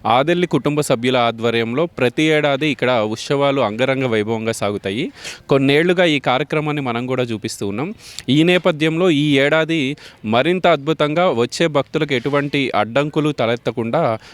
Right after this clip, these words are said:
అద్భుతమైన ఏర్పాట్లను ఆదెల్లి కుటుంబ సభ్యులు ఏర్పాటు చేశారు. మనతో పాటు ఆలయ అర్చకులు ఉన్నారు, ఒకసారి మాట్లాడించే ప్రయత్నం చేద్దాం. ఆ, ఈ ఏడాది ఉత్సవాలు ఎప్పటి నుంచి ఎప్పటి వరకు జరగబోతూ ఉన్నాయి, ఏమేం కార్యక్రమాలు జరగబోతూ ఉన్నాయి?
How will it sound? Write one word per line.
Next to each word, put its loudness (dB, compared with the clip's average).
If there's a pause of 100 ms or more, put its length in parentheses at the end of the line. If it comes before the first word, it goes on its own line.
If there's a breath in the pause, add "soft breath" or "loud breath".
(140 loud breath)
అద్భుతమైన 2
ఏర్పాట్లను 0
ఆదెల్లి 0
కుటుంబ -6
సభ్యులు -2
ఏర్పాటు -2
చేశారు. -2 (400 loud breath)
మనతో 2
పాటు 0
ఆలయ 4
అర్చకులు -2
ఉన్నారు, -2
ఒకసారి -2
మాట్లాడించే -2 (220)
ప్రయత్నం -6
చేద్దాం. -6 (600 loud breath)
ఆ, 4
ఈ 4
ఏడాది 2
ఉత్సవాలు 0
ఎప్పటి 0
నుంచి -2
ఎప్పటి -2
వరకు -2
జరగబోతూ -4
ఉన్నాయి, -2
ఏమేం 2
కార్యక్రమాలు -4
జరగబోతూ -4
ఉన్నాయి? -6